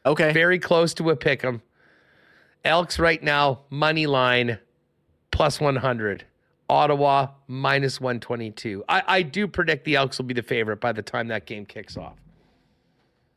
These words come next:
Speaker 2: So there you go. And
Speaker 1: Ye-
Speaker 2: by the way, Grey Cup, Grey Cup winner. Argo's still a slight favorite over the Bombers, plus one ninety for Toronto, plus two hundred for the, the Bombers. B C at plus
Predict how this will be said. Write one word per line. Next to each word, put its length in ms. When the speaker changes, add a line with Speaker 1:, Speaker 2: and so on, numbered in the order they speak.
Speaker 2:
So 140
there 240
you 120
go. 400
And 180
Speaker 1:
Ye- 40
Speaker 2:
by 180
the 140
way, 380
Grey 240
Cup, 420
Grey 240
Cup 320
winner. 360
Argo's 460
still 240
a 60
slight 360
favorite 320
over 160
the 120
Bombers, 480
plus 340
one 220
ninety 320
for 160
Toronto, 480
plus 280
two 220
hundred 340
for 300
the, 300
the 140
Bombers. 500
B 180
C 500
at 260
plus 440